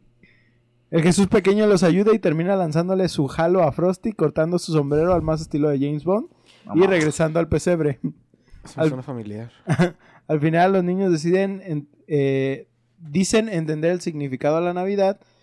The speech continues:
Speaker 1: siendo este el de los regalos, y retornan a su casa para encontrarse con que ya hay regalos bajo sus árboles,
Speaker 2: Yay.
Speaker 1: mientras que un reno bebé termina comiéndose a su amigo muerto.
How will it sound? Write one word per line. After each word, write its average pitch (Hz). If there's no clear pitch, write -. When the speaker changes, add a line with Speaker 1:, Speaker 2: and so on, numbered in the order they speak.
Speaker 1:
siendo 208
este 202
el 202
de 175
los 151
regalos, 175
y 165
retornan 156
a 139
su 123
casa 156
para 135
encontrarse 135
con 151
que 123
ya 135
hay 139
regalos 139
bajo 131
sus 123
árboles, 190
Speaker 2:
Yay. 156
Speaker 1:
mientras 214
que 226
un 208
reno 190
bebé 185
termina 156
comiéndose 156
a 147
su -
amigo 123
muerto. 139